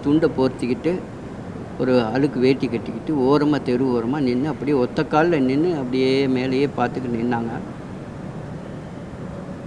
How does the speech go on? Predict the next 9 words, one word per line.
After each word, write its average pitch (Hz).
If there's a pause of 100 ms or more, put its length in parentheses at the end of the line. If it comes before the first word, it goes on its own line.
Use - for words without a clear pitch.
(140)
அப்போ 143
அவரை 143
போய் 165
சேவிச்சுக்க 170 (100)
சொன்னாரு. 117
நான் 131
போய் 139
தயக்கத்தோட 151
போய், 165